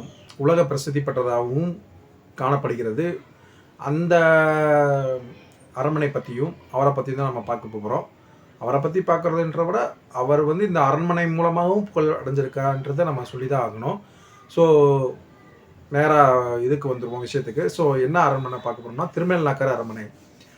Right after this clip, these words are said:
திருமேல் நாயக்கர் அரண்மனை, அ, நீங்க சில பேர் கேள்விப்பட்டிருப்பீங்க, சில பேர் கேள்விப்படாம இருப்பீங்க. மதுரைக்கு வந்து உங்களுக்கு தெரிஞ்சிருக்கும், மதுரை சுத்தி பார்த்து உங்களுக்கு தெரிஞ்சிருக்கும். So, மீனாட்சி அம்மன் கோயில் நி-, நியர்பை தான் இந்த திருமேல் நாயக்கர் அரண்மனை இருக்கு.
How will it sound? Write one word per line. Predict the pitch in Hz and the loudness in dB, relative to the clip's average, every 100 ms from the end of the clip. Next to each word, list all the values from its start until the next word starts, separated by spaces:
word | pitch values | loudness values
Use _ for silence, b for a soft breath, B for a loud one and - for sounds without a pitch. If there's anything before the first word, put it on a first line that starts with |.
| B B | B B
திருமேல் | - 196 208 202 | 0 2 2 2
நாயக்கர் | 175 151 156 | -2 -2 -4
அரண்மனை, | 147 143 143 139 143 - | -2 0 0 0 -2 -8
அ, | 131 127 | -8 -6
நீங்க | 127 127 | -4 -6
சில | 135 | -4
பேர் | 131 139 | -2 -2
கேள்விப்பட்டிருப்பீங்க, | 135 139 135 117 117 123 | 0 0 -2 -6 -8 -6
சில | 151 143 | -4 -4
பேர் | 131 | -4
கேள்விப்படாம | 127 139 131 123 117 | -6 -6 -6 -4 -6
இருப்பீங்க. | 117 113 110 131 | -6 -10 -10 -6
மதுரைக்கு | 160 131 147 147 143 | -2 0 0 0 -2
வந்து | 127 127 | -4 -6
உங்களுக்கு | 123 113 117 | -8 -10 -12
தெரிஞ்சிருக்கும், | 110 - - 135 175 B B B _ | -12 -12 -8 -6 -6 B B B _
மதுரை | 123 135 143 139 127 120 | -2 2 4 4 2 0
சுத்தி | - 143 | -6 -6
பார்த்து | 131 127 120 | -4 -4 -6
உங்களுக்கு | 113 110 113 | -8 -8 -8
தெரிஞ்சிருக்கும். | 110 110 104 143 202 B B B B | -8 -8 -6 -6 -6 B B B B
So, | - 143 | -2 0
மீனாட்சி | 139 165 175 - | 2 0 0 0
அம்மன் | 151 151 | -2 -2
கோயில் | 143 143 139 131 - | 0 0 -2 -6 -10
நி-, | 135 135 127 123 | -8 -6 -4 -6
நியர்பை | 127 143 139 139 | 0 2 2 0
தான் | 151 170 | 2 0
இந்த | 139 131 117 110 104 | 0 0 0 -4 -6
திருமேல் | - 131 135 | -6 -4 -2
நாயக்கர் | 127 117 113 | -2 -2 -4
அரண்மனை | 113 117 | -4 -8
இருக்கு. | 110 104 156 208 | -8 -6 -6 -6